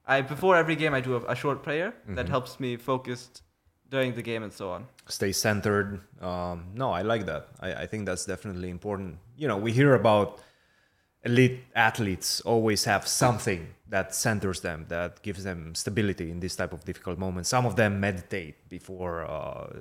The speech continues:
Speaker 2: a big competition. Some of them try to clear their, their mind somehow. Uh, some of them attribute successes, failures to a higher power, and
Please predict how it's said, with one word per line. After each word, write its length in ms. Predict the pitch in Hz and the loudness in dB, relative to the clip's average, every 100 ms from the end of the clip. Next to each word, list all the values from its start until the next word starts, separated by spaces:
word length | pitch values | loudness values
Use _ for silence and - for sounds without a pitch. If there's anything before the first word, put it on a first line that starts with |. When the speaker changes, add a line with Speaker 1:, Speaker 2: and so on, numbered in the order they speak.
| - | -12
Speaker 2:
a 100 | 87 | -6
big 180 | 95 | -6
competition. 500 | - 87 - 90 - | -6 -10 -8 -8 -8
Some 200 | 73 98 | -6 -4
of 100 | 95 | -4
them 160 | 90 87 | -4 -4
try 180 | 87 92 | -2 -4
to 80 | - | -6
clear 280 | - 107 95 | -4 0 0
their, 180 | 92 82 - | -2 -6 -6
their 200 | 98 92 | -2 0
mind 260 | 98 101 92 | 2 0 2
somehow. 460 | 127 117 95 - - - _ _ _ _ | 2 2 0 -4 -6 -20 _ _ _ _
Uh, 140 | - 82 | -10 -6
some 200 | 104 113 | 0 2
of 120 | 127 | 6
them 240 | 120 117 123 - - | 6 6 2 -4 0
attribute 580 | 104 - 104 107 107 - - | 0 0 -4 -2 -2 -4 -10
successes, 760 | 110 - 101 95 107 98 90 | -10 -4 -2 -2 -4 -4 -6
failures 800 | - 107 98 101 98 95 92 - | -6 -2 -2 -2 -2 -2 -4 -8
to 480 | - 95 95 92 90 - _ _ _ - | -6 -2 -2 -4 -6 -12 _ _ _ -8
a 40 | |
higher 240 | 95 98 90 | -2 0 0
power, 360 | 104 101 101 | 0 2 2
and 280 | 92 90 87 | 0 -2 -8